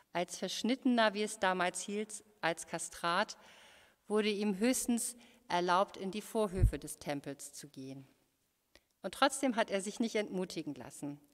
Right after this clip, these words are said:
Er hat sich eine Schriftrolle gekauft, sozusagen als Reisesouvenir, und liest jetzt auf dem Nachhauseweg. So lernen wir ihn kennen, so rollt er sozusagen vor unsere Augen.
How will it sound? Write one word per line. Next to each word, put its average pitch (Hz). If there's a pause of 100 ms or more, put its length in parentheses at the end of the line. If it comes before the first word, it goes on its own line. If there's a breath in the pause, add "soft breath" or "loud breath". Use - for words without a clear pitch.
Er 196
hat 247
sich 240
eine 226
Schriftrolle 160
gekauft, 147
sozusagen 185
als -
Reisesouvenir, 151 (720 loud breath)
und 202
liest 226
jetzt 185
auf 165
dem 185
Nachhauseweg. 147 (1800 soft breath)
So 233
lernen 226
wir 208
ihn 190
kennen, 190
so 170
rollt 185
er 165
sozusagen 160
vor -
unsere 147
Augen. 139